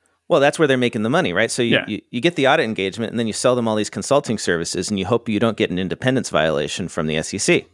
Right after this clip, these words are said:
Speaker 1: That's the game. So they're gonna be fine 'cause they can sell all these consulting services. They can raise prices. They can value price that stuff. They can raise, they can pay people enough to sacrifice their life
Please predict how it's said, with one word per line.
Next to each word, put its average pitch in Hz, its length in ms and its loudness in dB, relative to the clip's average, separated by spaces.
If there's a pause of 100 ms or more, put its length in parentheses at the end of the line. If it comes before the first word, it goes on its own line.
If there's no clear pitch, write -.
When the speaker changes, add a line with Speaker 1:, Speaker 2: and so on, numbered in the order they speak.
(140)
Speaker 1:
That's - 180 0
the 107 80 -4
game. 90 340 0 (420)
So 113 360 0 (340)
they're 160 120 2
gonna 170 120 -2
be 113 80 -2
fine 98 460 -6
'cause 113 140 -12
they 127 100 0
can 117 140 -10
sell 110 440 -2 (180)
all 113 120 4
these 104 240 -2 (260)
consulting 98 400 0
services. 92 480 -2
They 95 80 2
can 98 140 -4
raise 92 500 0 (360)
prices. 98 340 -2
They 117 80 2
can 104 80 -2
value 87 240 2
price 104 240 0
that - 140 0
stuff. - 280 -2
They 85 100 -4
can 82 160 -8
raise, 85 520 -2 (120)
they - 120 0
can 139 120 -2
pay 170 160 2
people 156 280 0
enough 101 400 -2 (160)
to - 80 -10
sacrifice 101 560 -2
their 85 160 -6
life 90 480 -4